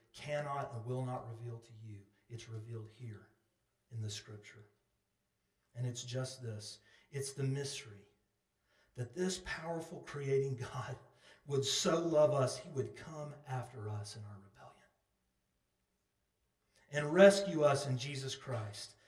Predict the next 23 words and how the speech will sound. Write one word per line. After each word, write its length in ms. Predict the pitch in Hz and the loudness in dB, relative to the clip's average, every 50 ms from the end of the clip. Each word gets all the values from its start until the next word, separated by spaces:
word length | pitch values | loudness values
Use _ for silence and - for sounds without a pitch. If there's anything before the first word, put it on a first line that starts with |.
| - _ _ _ | -20 _ _ _
This 280 | 156 185 202 208 202 | 10 10 10 12 10
morning, 380 | 190 185 165 165 151 151 139 131 | 8 8 6 6 4 4 6 4
if 180 | 123 - - 170 | 4 2 2 4
you 120 | 185 202 | 8 10
have 140 | 196 185 175 | 10 8 8
been 180 | 165 160 151 | 4 2 2
in 120 | 147 139 127 | 2 2 2
rebellion 580 | 123 117 113 131 131 131 143 156 151 156 151 - - - - - - - | 0 0 0 2 2 2 2 2 0 -2 -6 -6 -10 -14 -20 -20 -10 -8
against 480 | 123 117 123 135 127 123 - - - | -6 -2 0 0 0 0 -2 -6 -4
God, 320 | - 123 117 110 110 107 104 104 - - - - - | -2 -2 0 0 0 -2 -4 -6 -10 -14 -20 -14 -8
if 180 | 131 131 - | -8 -8 0
you 140 | 170 190 180 | 6 6 8
have 200 | 151 - - - | 8 6 4 0
failed 380 | - 175 165 175 185 190 175 175 | 0 0 4 6 6 6 6 4
to 80 | 165 | 0
give 280 | 151 135 165 165 165 - | -4 -4 -2 -2 -2 -4
him 320 | 135 165 160 156 156 151 151 131 | -4 -6 -4 -2 -2 -2 -2 -4
the 60 | 120 110 | -8 -10
glory 400 | - 123 131 139 143 156 156 151 | -8 -6 -4 -2 -2 -2 -2 -4
he 80 | 147 | -6
deserves 580 | 135 135 131 123 120 127 123 123 123 113 - 120 | -4 -4 -4 -4 -2 -4 -4 -4 -4 -4 -6 -8
as 100 | 113 - | -10 -10
creator 800 | - - - 135 131 127 127 127 135 135 143 143 143 143 - | -10 -10 -6 -4 -2 -2 0 2 2 2 2 2 0 0 -4